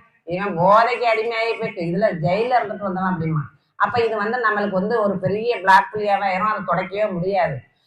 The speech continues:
இதெல்லாம் நீங்க, நீ உணர்ந்து பார்த்து நல்ல விதமா பெற்றோர்களுக்கும் தாய்மார்களை நீங்க தான் கவனிக்கணும். உங்க, அப்படி இருக்கும் போது நீங்க எல்லாம் என்ன பண்றீங்கடா, இந்த போதை வஸ்துக்கே நீங்க அடிமையாயிராதீங்க.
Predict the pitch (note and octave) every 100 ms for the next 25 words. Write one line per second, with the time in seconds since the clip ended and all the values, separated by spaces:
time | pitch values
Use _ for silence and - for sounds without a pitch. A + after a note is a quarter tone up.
0 | _ - F#3+ G3+ G3+ A#3+ A3 G3+ F3+ E3
1 | F#3+ A#3 A3 G3 F3+ E3+ E3 D#3+ - _
2 | _ D#3+ F3 A#3+ B3+ A3 A3 G#3 G3+ G3
3 | F3+ E3+ A#3 A#3+ A3+ G3+ F#3 F3+ F3+ F3+
4 | F3 _ E3+ G#3+ A3 G#3 G3 F#3 F3+ G3
5 | A3+ B3 A3 G3 G3 E3 D3 - - G#3
6 | - _ _ - G#3 A#3 A3+ A3 A#3+ B3+
7 | A3+ G#3+ G#3 G#3 G#3+ A3 A#3 G#3+ G3 G3+
8 | G3 G3+ G3 - - - F#3 D#3 D#3+ A3
9 | C4 C4+ B3 G#3 G3+ A#3 G#3 A#3+ A3 F#3
10 | G3 G#3+ G#3+ G3 F3+ E3 D#3+